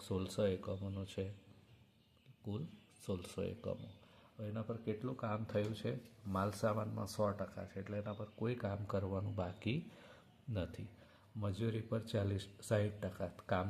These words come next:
થઈ ગયું છે. સાહીઠ ટકા કામ થયું છે, એટલે આ પ્રક્રિયામાં ચાલીસ ટકા કામ થયું હશે. સાહીઠ ટકા અગાઉ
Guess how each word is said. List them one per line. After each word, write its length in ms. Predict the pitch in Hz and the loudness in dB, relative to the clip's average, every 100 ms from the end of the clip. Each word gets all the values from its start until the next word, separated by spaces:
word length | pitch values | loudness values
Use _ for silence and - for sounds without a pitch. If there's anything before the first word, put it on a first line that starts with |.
| 98 | 2
થઈ 160 | 101 95 | 2 2
ગયું 240 | 85 82 - | 0 -4 -6
છે. 100 | - - | -12 -2
સાહીઠ 280 | - 104 101 | 0 2 0
ટકા 240 | 107 104 104 | 0 0 2
કામ 140 | 101 104 | 2 0
થયું 260 | - 107 110 | 2 2 2
છે, 80 | 98 | 0
એટલે 160 | 104 | 0
આ 160 | 98 98 | 0 0
પ્રક્રિયામાં 560 | 95 95 107 104 104 98 | -2 0 2 2 0 2
ચાલીસ 300 | 98 98 113 | 4 4 0
ટકા 300 | - 95 98 | -2 0 0
કામ 320 | - 92 92 | 2 0 0
થયું 300 | 98 92 95 95 | 0 0 2 2
હશે. 320 | 95 - 98 - - - - - - | 0 0 -8 -10 -20 -20 -20 -20 -2
સાહીઠ 280 | 98 101 101 | 2 2 4
ટકા 280 | 110 107 107 98 | 2 6 6 6
અગાઉ 260 | 98 101 | 6 4